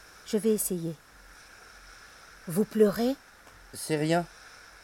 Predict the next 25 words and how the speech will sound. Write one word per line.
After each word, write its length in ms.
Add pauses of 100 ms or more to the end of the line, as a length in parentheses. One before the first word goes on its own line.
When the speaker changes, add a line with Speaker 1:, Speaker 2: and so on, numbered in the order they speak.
(140)
Speaker 1:
Vous 140
pleurez ? 420 (460)
Speaker 2:
Non. 260 (760)
Speaker 1:
Vous 160
ressemblez 420
à 80
mon 160
frère, 400 (160)
Rico. 500 (400)
Speaker 2:
Ah 100
bon ? 180 (720)
Speaker 1:
Il 100
pourrait 240
vous 160
ressembler. 520 (200)
Il 100
peut 140
ressembler 400
à 80
un 60
tas 180
de 80
gens. 240 (540)
Speaker 2:
Ah 100
bon ? 220